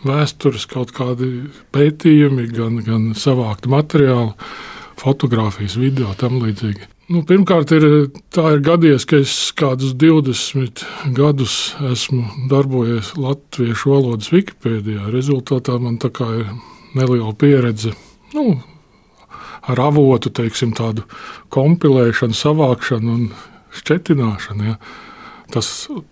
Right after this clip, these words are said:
labi palīdzēja ša-, šīs grāmatas sarakstīšanā. Bet, e, nu,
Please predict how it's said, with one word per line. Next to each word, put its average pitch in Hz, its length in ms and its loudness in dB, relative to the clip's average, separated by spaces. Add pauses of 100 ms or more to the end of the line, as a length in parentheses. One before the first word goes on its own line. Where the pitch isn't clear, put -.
(160)
labi 120 260 0
palīdzēja 107 800 -4 (580)
ša-, - 380 -8
šīs 117 320 -2
grāmatas 117 640 -2 (800)
sarakstīšanā. 104 1000 -4 (840)
Bet, 127 500 -2
e, 135 320 2 (840)
nu, 160 200 0